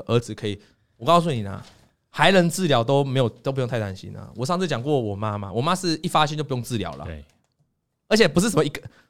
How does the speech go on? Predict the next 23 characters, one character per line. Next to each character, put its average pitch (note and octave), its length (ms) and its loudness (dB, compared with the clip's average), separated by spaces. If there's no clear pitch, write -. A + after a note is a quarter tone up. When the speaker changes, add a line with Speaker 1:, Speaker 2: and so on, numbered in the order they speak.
Speaker 1:
不 F3+ 120 6
是 B3+ 80 8
什 F#3+ 100 2
么 D#3 80 6
医 F#3+ 140 4
生 G3 160 6
跟 G3 100 4
你 F3+ 40 6
讲 C#3 140 2
一 B2+ 40 -2
个 B2 120 2
月 B2+ 180 0
呢。 G2 100 -8
那 A3 140 -2
个 G3+ 260 6
进 A3 140 0
那 A3 100 6
个 F#3+ 100 2
诊 A#2+ 240 4
间 E3 140 4
的 E3+ 100 2
时 C3 100 -4
候， C3 460 4